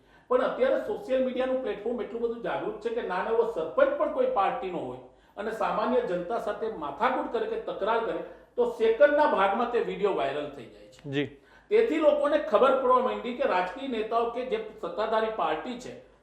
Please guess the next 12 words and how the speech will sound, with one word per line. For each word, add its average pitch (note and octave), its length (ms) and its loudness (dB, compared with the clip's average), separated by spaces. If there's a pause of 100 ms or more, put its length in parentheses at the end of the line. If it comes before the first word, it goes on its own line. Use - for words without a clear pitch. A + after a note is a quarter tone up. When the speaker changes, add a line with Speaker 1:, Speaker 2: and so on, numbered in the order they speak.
Speaker 1:
તેના G#3+ 220 0
લોકો A3+ 260 2
દાદાગીરી F#3 600 0
કરે D3+ 220 -2
છે. - 60 -10
Speaker 2:
જી, - 140 -10
Speaker 1:
આપને D#3+ 240 4
Speaker 2:
જી. C#3+ 160 2
Speaker 1:
જણાવી G3 220 2
દઉં A#3 400 2 (380)
કે A#3+ 380 4 (420)
ભાજપની A#3 1120 -2